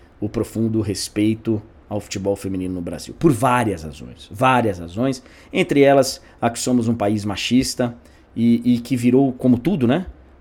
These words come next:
um bem contra o mal nas mídias sociais, principalmente.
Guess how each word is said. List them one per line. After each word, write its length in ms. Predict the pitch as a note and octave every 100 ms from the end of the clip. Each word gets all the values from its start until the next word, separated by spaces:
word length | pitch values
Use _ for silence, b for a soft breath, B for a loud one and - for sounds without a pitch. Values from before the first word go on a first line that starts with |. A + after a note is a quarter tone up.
| -
um 680 | A#2 A#2 A2 G#2 F#2+ F2 D#2+ C2 C2 - G2
bem 220 | D3+ E3
contra 300 | C#3 C#3 C3
o 40 | A#2+
mal 320 | A2 A#2+ A#2
nas 200 | G2 F2+
mídias 260 | G#2+ G2
sociais, 500 | F#2 F#2 - F#2+ G#2+
principalmente. 920 | - F#2+ - F#2 F2+ B2 C3 A#2+ G#2